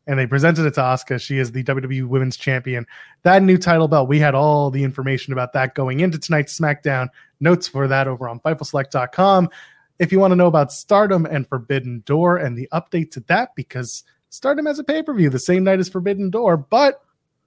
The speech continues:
maybe some talent are gonna come over from Japan to work that show. We have updates about that over on fightfulselect dot com. Kenta and C M Punk might be doing some,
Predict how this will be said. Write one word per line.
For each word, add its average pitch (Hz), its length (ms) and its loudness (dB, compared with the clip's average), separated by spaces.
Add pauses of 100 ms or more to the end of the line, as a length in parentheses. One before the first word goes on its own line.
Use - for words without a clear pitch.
(220)
maybe 120 320 -8
some 170 180 -4
talent 214 400 -2
are 185 60 -4
gonna 156 180 -2
come 156 220 0
over 143 320 0
from 135 220 -4
Japan 131 460 -2
to 143 100 -2
work 131 260 -4
that 127 220 0
show. 123 320 -2 (260)
We 156 100 4
have 170 120 6
updates 160 360 2
about 139 240 0
that 131 160 2
over 131 240 -2
on 123 280 -2
fightfulselect 135 680 -4
dot 127 240 -2
com. 147 340 4 (300)
Kenta 175 440 2
and 147 120 -2
C 147 240 -2
M 120 160 -4
Punk 185 400 2
might 175 300 2
be 175 100 2
doing 170 360 2
some, 156 260 -4